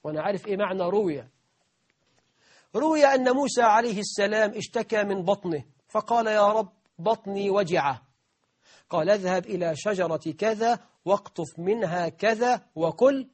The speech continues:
تبرأ بإذني". فذهب وفعل وأكل فبرئ. ثم بعد فترة عاوده الألم، فذهب مباشرة إلى الشجرة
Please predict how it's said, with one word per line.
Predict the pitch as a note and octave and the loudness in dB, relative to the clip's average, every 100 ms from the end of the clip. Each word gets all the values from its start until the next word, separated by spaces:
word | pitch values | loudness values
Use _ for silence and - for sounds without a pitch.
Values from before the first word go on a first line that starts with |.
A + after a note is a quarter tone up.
| _ - | _ 0
تبرأ | A3+ G3 G#3+ A#3+ F#3 | 0 2 0 0 0
بإذني". | F#3 A3 F3 D#3+ B2+ G#2+ _ _ _ _ _ _ _ _ _ _ | 0 2 2 -2 -6 -12 _ _ _ _ _ _ _ _ _ _
فذهب | - F#3 G#3 G#3 F#3 | -2 0 2 0 0
وفعل | E3+ D#3 D3 G#3 F3+ E3 | 0 0 0 2 2 0
وأكل | D#3 E3 G3+ G#3+ G#3 | -2 -2 -2 0 0
فبرئ. | G3+ G3+ F#3+ E3 - _ _ _ _ _ _ _ | 2 2 2 0 -6 _ _ _ _ _ _ _
ثم | - F#3+ D#3 D#3+ G#3+ A#3+ _ _ _ _ _ _ _ _ _ _ _ | -6 -4 -2 0 0 -2 _ _ _ _ _ _ _ _ _ _ _
بعد | C4+ C#4+ B3 C4 | 6 6 6 2
فترة | C4 B3+ A#3+ | 2 2 4
عاوده | A#3+ A3 G#3+ G#3+ A3+ G#3 G3+ | 6 6 6 4 2 2 2
الألم، | G3+ E3+ D3 C3+ _ _ _ _ _ _ _ _ _ _ _ _ _ | 0 0 -2 -8 _ _ _ _ _ _ _ _ _ _ _ _ _
فذهب | - B3 D4 C4+ C4 | 2 4 8 6 6
مباشرة | C4 B3 A3+ B3 A#3+ D4 C#4+ B3+ B3+ | 6 6 8 6 6 6 6 6 4
إلى | B3 A#3 | 6 4
الشجرة | G#3+ A3+ F#3 E3 D3 | 4 4 2 2 -4